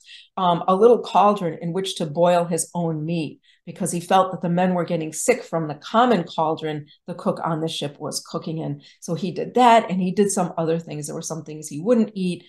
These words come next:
um, some parts of the ship he wouldn't go to, and, and he did survive and left us this hair-raising memoir, and I will, uh, link to it in the comments for you if you'd like to download it and read it.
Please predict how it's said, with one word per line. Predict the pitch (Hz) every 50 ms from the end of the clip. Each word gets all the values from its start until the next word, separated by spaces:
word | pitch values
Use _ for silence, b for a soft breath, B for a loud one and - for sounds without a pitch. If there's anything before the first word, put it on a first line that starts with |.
| B B B B _
um, | 175 170 165
some | 160 - 240 220 208
parts | - 196 180 180 -
of | 156
the | 170
ship | 170 - - 151 -
he | -
wouldn't | 156 147 160 156 151
go | - 170 151
to, | 165 160 - 160 147 -
and, | - 180 170 175
and | - 196 190
he | 180 208 208
did | 214 240 233 -
survive | - - 196 175 185 202 220 196 170 - -
and | 165 165 165
left | 175 190 - -
us | 165 165 - -
this | 165 165 - - b b b b b b _
hair-raising | - 262 269 262 247 208 190 185 185 180 185 170 160
memoir, | 165 165 165 190 196 185 160 156 151 - -
and | 165 170 160 165 160 -
I | - 196 202
will, | 202 196 196 180 -
uh, | - 170 170 165
link | 165 185 240 285 277 277 -
to | 190 160
it | 156 - - -
in | 175 180
the | 151
comments | 147 - - 196 208 202 175 160 - -
for | - 160
you | 160 156 151 147
if | 147 - _ _ _ -
you'd | 196 185
like | 180 175 175
to | - 175
download | 151 180 170 165 170 175 165 160 160 165
it | 151 - -
and | 160 156
read | 156 156 160 156 151
it. | 147 139 - b